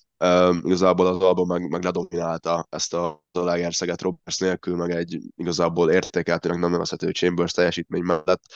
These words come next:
Azért volt egy Diki húsz húszas meccs, egy Fillmore tizenhét pont, tíz pattanó, egy Vojvoda huszonkilenc tíz per hat triplával, meg a Barnett is ugye húsz pont felé jutott. Igazából mondhatjuk azt, hogy ezt a, ezt az etét most négy ember verte meg.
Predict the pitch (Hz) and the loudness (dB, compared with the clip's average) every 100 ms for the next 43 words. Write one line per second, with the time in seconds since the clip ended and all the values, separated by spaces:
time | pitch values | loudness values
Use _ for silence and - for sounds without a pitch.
0 | - - - 85 90 80 - 85 90 85 | -20 -14 -6 -2 -2 -4 -4 -2 -2 -4
1 | 90 92 87 92 - 85 - 90 - - | -4 -4 -4 -4 -4 -6 -2 -4 -2 -6
2 | - 95 90 90 85 90 85 85 82 87 | -2 -2 0 0 -2 -4 -2 -4 -2 -4
3 | 80 87 - 87 - 87 82 82 90 92 | -4 -6 -4 -4 0 0 2 0 2 2
4 | 90 90 92 82 85 - 78 85 - 87 | 0 -4 -4 -4 -4 0 0 0 -4 -4
5 | - 85 90 - 90 90 85 90 87 87 | -2 -2 -2 -4 -4 0 2 0 0 -4
6 | 85 90 92 - - 90 95 - 98 - | -2 -2 -2 -10 -4 -2 -2 0 -2 2
7 | 95 95 98 98 - - - - _ - | 4 6 4 2 -2 -18 -18 -20 _ -6
8 | 90 92 90 92 87 85 87 87 - 87 | -2 2 2 2 0 -2 -2 -2 -2 -4
9 | - 90 85 76 - 87 87 85 - 87 | -2 0 0 -2 -6 -6 -4 -4 -4 -6
10 | - - 87 85 85 82 85 85 80 87 | -8 0 2 2 0 0 2 0 0 0
11 | 90 90 | 0 -2